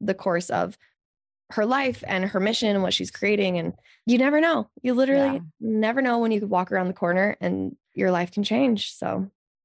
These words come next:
Speaker 1: yeah.
Speaker 2: Yeah, anything, um, just from showing up each day, and you can manifest anything.
Speaker 1: Yep.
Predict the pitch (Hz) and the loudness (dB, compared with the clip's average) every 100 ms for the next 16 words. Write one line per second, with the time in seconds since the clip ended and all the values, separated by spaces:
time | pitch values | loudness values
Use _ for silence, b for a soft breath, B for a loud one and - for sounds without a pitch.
0 | _ _ _ - 208 214 220 269 311 - | _ _ _ -4 -4 -2 -2 0 0 0
1 | 214 180 175 202 196 190 196 226 - 240 | -4 -2 -4 -4 -2 -2 -2 -2 -2 -2
2 | 220 196 226 214 214 190 - 196 - 190 | -2 -2 -2 0 0 -2 -6 -10 -6 -4
3 | 185 180 180 - 202 190 190 - B _ | -2 -4 -8 -6 -4 -2 -4 -8 B _
4 | 240 - 302 269 202 185 196 185 170 - | -6 0 2 2 0 -4 -6 -6 -8 -8
5 | 196 185 190 - 101 233 - _ _ - | -6 -2 -2 -4 -6 -8 -14 _ _ -2
6 | - | -2